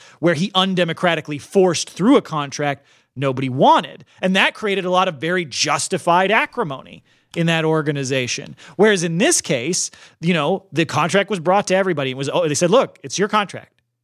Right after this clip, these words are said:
You debate it. If you don't like it, vote against it, and we'll go back out on the picket line." And it, there was, it was never trying to force this on anybody. And that's why I don't think this,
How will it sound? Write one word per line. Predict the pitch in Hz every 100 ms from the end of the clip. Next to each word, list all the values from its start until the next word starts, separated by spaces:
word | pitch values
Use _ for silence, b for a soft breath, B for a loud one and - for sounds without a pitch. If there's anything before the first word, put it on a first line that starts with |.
| _
You | 135 175
debate | 180 190 208
it. | 240
If | 160 135
you | 156
don't | 185
like | 180 202
it, | 226 226 -
vote | 143 147
against | 147 202 -
it, | 226 -
and | 135
we'll | 131
go | 127 120
back | 147 170
out | 180 175
on | 170
the |
picket | 160 165 139
line." | - 127
And | 95 151
it, | 139
there | 151
was, | 143 - B B B
it | B 160
was | 160
never | 151 175 202
trying | 202 208 208
to | 190
force | - 190 202 202
this | - 127 -
on | -
anybody. | 78 131 - 131
And | 147
that's | 214 -
why | 220 240
I | 185
don't | 175 170
think | 156 143
this, | 139 -